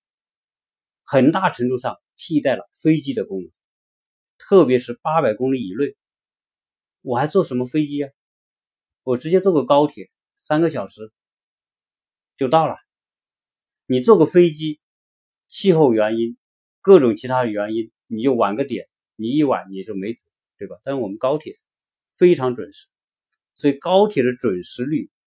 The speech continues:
几乎就是百分之百，除非出现事故，出现什么气候的原因呐，出现什么这个，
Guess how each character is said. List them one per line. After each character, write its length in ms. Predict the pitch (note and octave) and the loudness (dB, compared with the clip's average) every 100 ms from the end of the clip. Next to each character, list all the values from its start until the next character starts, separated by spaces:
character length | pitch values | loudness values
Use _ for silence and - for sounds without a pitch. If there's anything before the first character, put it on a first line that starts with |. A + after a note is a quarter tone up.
| _ | _
几 400 | - F#3 G3+ F#3 | -10 -4 0 -2
乎 200 | D#3+ D#3+ | 0 -2
就 60 | |
是 100 | D3 | -4
百 200 | B2 F#2 | -6 -4
分 120 | F2+ A#2+ | -4 -6
之 120 | C#3 | -8
百， 160 | B2+ _ _ _ _ | -14 _ _ _ _
除 260 | - A#2+ E3+ | -2 2 2
非 160 | G#3 | 2
出 200 | G#3 - | -2 -2
现 180 | D3 C#3 | -4 -4
事 200 | A#2 B2 | -8 -12
故， 160 | A2 - | -16 -18
出 140 | - A#2+ | -10 -8
现 160 | A#2+ | -6
什 100 | G2 | -10
么 220 | F2+ F#2+ - _ _ _ _ _ _ - | -12 -14 -16 _ _ _ _ _ _ -12
气 220 | - D3+ | 0 2
候 140 | C#3 | 4
的 80 | A2 | 2
原 280 | G2 F#2+ G#2+ | 0 -2 -2
因 140 | G#2+ | -2
呐， 260 | G#2+ G#2 G2+ | -2 -6 -8
出 140 | - A2+ | -10 -10
现 180 | A#2 G2 | -8 -10
什 80 | |
么 200 | F2+ F#2+ G2 | -10 -12 -12
这 100 | A2+ | -12
个， 100 | G2+ | -10